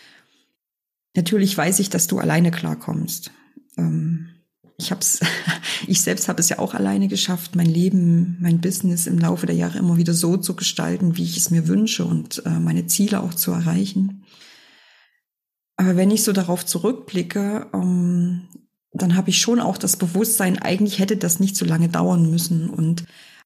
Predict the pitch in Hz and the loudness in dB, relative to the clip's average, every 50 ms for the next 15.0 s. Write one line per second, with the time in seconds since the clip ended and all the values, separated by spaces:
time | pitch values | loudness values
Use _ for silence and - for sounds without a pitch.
0 | _ _ _ _ _ _ _ _ _ _ - - 208 247 269 - - 202 190 196 | _ _ _ _ _ _ _ _ _ _ -2 0 2 4 4 4 4 2 2 2
1 | 165 170 170 170 - - 170 165 170 - - - - - _ _ _ - - - | 2 2 0 0 0 0 -2 -2 -2 -6 -10 -14 -18 -20 _ _ _ -6 0 0
2 | 170 165 175 214 208 - 190 160 156 156 151 165 151 151 - - 175 82 78 110 | 2 2 2 2 0 0 0 0 0 0 0 0 -2 -4 -2 -2 0 0 2 0
3 | 160 160 156 - - - - 170 185 208 208 190 - 180 170 180 170 - - 160 | 0 -2 -4 -8 -10 -6 -2 0 2 2 2 2 0 -2 0 0 -2 -2 -2 0
4 | 156 156 165 165 - - 165 165 165 196 202 180 - 165 156 143 147 147 151 147 | 0 2 2 2 0 0 0 2 2 4 2 2 2 0 -2 0 0 0 2 2
5 | 151 156 - - 165 156 160 170 170 - - - - - - - - - _ - | 0 0 0 0 0 0 0 -2 -4 -6 -12 -18 -20 -20 -20 -20 -20 -14 _ -2
6 | - - 185 165 170 170 180 196 208 208 196 180 180 175 - 180 190 - - - | -2 0 0 -2 -2 0 0 2 4 4 4 2 2 0 0 0 0 0 0 2
7 | - 233 220 190 165 165 160 - - 165 165 170 170 - - - - 160 - - | 2 2 2 2 2 0 -2 -4 -4 -4 -4 -4 -6 -10 -12 -8 -6 -2 -2 0
8 | - - - 170 160 165 - - - 190 170 175 170 - 175 165 165 165 - - | 0 0 -2 -2 0 0 0 0 0 0 0 0 0 0 -2 -2 0 -2 0 0
9 | 175 170 170 165 160 165 190 220 214 190 170 170 170 170 - - 170 - 175 165 | 0 0 2 2 2 2 2 2 0 0 0 -2 -4 -4 -8 -6 -4 -2 0 0
10 | 160 165 - - - - 165 165 170 - 226 214 - - - - - 165 170 - | 0 -2 -6 -6 -2 0 0 0 2 0 -2 -2 -2 -4 -8 -6 -6 -6 -4 -2
11 | 170 165 170 - 175 - - - - - _ _ - - - - - - - _ | -2 -4 -2 -4 -6 -6 -8 -8 -14 -20 _ _ -20 -20 -20 -20 -20 -20 -20 _
12 | _ _ - - 165 156 151 156 160 170 170 - - _ _ _ _ _ - - | _ _ -6 -2 0 2 2 2 0 -2 -6 -12 -16 _ _ _ _ _ -6 -4
13 | - - 185 170 180 214 277 277 - 226 - - 185 180 180 175 175 165 - 190 | -2 0 2 4 4 4 4 2 0 -2 -2 0 0 0 -2 -2 -2 -4 -2 -2
14 | 214 214 220 196 175 170 170 - - 165 165 175 190 208 220 226 - - _ _ | 0 0 2 2 0 0 -2 -4 -2 0 0 2 2 2 0 0 -2 -6 _ _